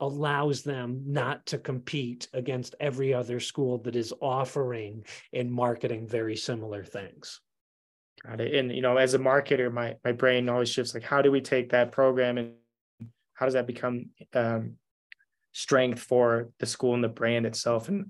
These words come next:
Speaker 2: I imagine, like, that's a course or curriculum they can now market specifically as opposed to just as the entire brand. And so I think that helps support and align some of those departments, which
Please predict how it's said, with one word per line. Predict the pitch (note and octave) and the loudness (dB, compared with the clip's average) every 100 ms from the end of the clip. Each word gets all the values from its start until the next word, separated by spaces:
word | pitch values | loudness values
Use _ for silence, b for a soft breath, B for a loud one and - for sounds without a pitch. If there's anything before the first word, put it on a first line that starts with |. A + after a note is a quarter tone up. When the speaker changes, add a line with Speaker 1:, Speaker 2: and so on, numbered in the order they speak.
| - - | -12 0
Speaker 2:
I | B2+ | 2
imagine, | A#2+ A#2+ A#2+ A#2+ A#2+ | 4 4 2 0 -2
like, | A#2 A#2 | -4 0
that's | A#2+ A#2 - C#3 - - | 0 0 0 -2 -4 -6
a | |
course | A#2 - B2+ A#2+ A#2 - b b b - | -4 2 6 6 2 -8 b b b -6
or | B2 | -4
curriculum | A2+ B2 A#2 B2 A#2 | 0 0 2 2 4
they | A2+ | 2
can | A#2 | 2
now | A2+ A2+ A2+ A2+ A2 - | 2 4 4 2 0 -6
market | - A2+ A2 A#2 A2+ _ _ _ | -2 -2 0 -2 -2 _ _ _
specifically | - - A#2+ - F3+ D#3+ - A#2+ A2+ A#2 B B B _ - | -10 -2 0 4 4 2 2 2 2 0 B B B _ 0
as | A#2+ | 0
opposed | A2+ A#2+ A2+ A2+ | 2 4 4 2
to | - A#2 | 0 0
just | A2+ G3 - _ _ _ - | 0 -4 -8 _ _ _ -6
as | B2 A#2 | -4 0
the | A2+ - - | 0 -2 -4
entire | A#2 A#2 A2 G#2+ | 0 4 4 4
brand. | G#2+ A#2 A2+ G#2+ | 2 2 2 2
And | G#2+ | -4
so | G#2 A#2 | -2 0
I | A2+ | 0
think | A#2+ A#2 | -2 2
that | A#2 A2+ | 2 2
helps | A#2 A#2 - - b b b | 0 0 -4 -14 b b b
support | - C3 A#2 C3 A#2+ | -2 -2 2 4 6
and | A#2 | 4
align | A2+ A#2 A#2 | 2 2 0
some | A#2 A#2+ | -2 -2
of | |
those | A2+ A2+ | 0 0
departments, | A#2 A#2 A#2+ B2 A#2 A2+ - | -4 -2 0 2 0 -2 -2
which | A2+ - | -4 -6